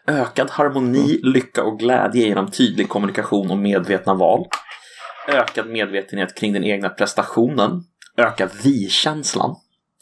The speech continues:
Speaker 1: Ökad individuell
Speaker 2: Mm.
Speaker 1: ansvaret i er verksamhet. Och sist men inte minst, ökad medvetenhet kring tid och hur man kan planera tiden till sin fördel.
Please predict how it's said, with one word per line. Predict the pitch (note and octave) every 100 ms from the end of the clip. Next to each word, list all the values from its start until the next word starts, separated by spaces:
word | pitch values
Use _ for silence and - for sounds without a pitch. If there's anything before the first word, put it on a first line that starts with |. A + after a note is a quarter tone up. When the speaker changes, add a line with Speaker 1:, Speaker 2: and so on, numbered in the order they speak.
| - - - - -
Speaker 1:
Ökad | C3 - -
individuell | B2 A2+ A2+ A#2 A#2+ D3+ D3
Speaker 2:
Mm. |
Speaker 1:
ansvaret | G#2 G#2 - G2 F#2+
i |
er | G2
verksamhet. | F2 - G2 F#2+
Och |
sist | - D#3 -
men | A2
inte | G#2
minst, | B2+ A#2 - - _ _ A#2+ - _ _ _ _ _ _ - -
ökad | A#2 G2+ G2+ G2+
medvetenhet | G#2 G2 - - - D3+ - - -
kring | A2 -
tid | - C3 -
och | G2
hur | G2
man | F#2+ G2 -
kan | - G#2
planera | G#2 F#2+ F#2+
tiden | - G#2+ G2 F#2+ G#2
till | - F#2
sin | - -
fördel. | C#3+ B2+ F3+